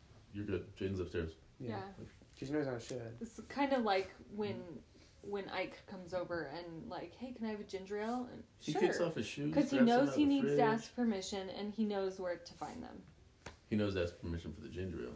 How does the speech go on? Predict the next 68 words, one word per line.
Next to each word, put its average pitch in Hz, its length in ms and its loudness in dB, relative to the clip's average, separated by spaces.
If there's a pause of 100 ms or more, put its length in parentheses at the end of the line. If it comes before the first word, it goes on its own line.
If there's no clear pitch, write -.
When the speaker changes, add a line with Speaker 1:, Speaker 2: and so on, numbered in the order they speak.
Speaker 3:
Yeah. 196 240 0 (140)
Speaker 2:
<laughs> - 100 -16
Speaker 1:
What's - 240 -10
up? - 240 -6 (160)
Speaker 3:
<laughs> 311 840 8 (680)
Speaker 1:
Like, 98 120 2
"Hey, 101 200 4
so, 92 200 -2 (120)
um, 92 260 4 (100)
you 101 120 -4 (440)
got 95 80 -2
anything 92 180 0
to 95 60 2
eat, 123 80 4
or 85 160 0 (260)
what's, 90 260 -4
what's, 85 220 -8
what's, - 180 -8
what's - 140 -6
up - 160 -8
with - 120 -4
that?" - 40 -12 (180)
Speaker 2:
But, 131 120 -4
like, 123 100 -2
I 165 160 0
had, 151 200 -2 (100)
I 143 80 -4
had 156 120 -2
friends 135 200 -2
like 117 160 -6
that. 113 180 -4
I 113 60 -6
traveled, 110 400 -4
so, 110 100 -12
like, 107 140 -8
then 117 160 -4
I 120 100 -4
went 117 160 -6
to, 113 300 -4 (260)
then 117 80 -2
I 113 60 -2
came 117 160 -8
here 117 80 -4
to 107 100 -6
Idaho, 113 300 -6 (500)
and 117 80 -4
I 117 80 -2
still 123 220 -6
have 117 100 -6
friends 113 220 -6
from 113 100 -6
that 107 80 -4
middle 135 160 -4
school 120 200 -6
that 110 100 -4
I 110 40 -8
still 110 160 -14
talk 117 220 -4
to 113 120 -8
that 107 120 -4
I 107 60 -6
just, 107 260 -10
like, 107 160 -14
the 110 60 -14
one 117 160 -6
I 117 60 -6
hang 117 120 -6
out 113 80 -6